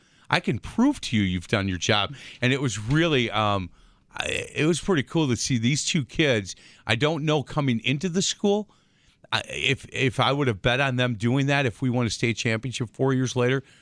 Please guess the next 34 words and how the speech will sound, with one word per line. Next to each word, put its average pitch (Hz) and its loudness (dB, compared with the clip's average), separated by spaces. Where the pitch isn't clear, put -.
but 113 -2
that's 110 0
what 120 -6
they 101 0
did. 113 0
So, 101 0
you 127 2
know 120 2
what, 127 0
John, 139 0
when, 110 0
when 113 0
you 135 0
talk 139 0
about 127 0
the 117 -8
core 131 0
values 113 0
of 104 -6
these 107 0
three 123 0
high 110 -2
schools, 147 -4
and 110 0
as 110 -2
it 113 -6
trickles 127 -4
down 120 0
to 123 -6
the 98 -2
youth 120 -2
programs 123 0
as 98 -6
well, 113 2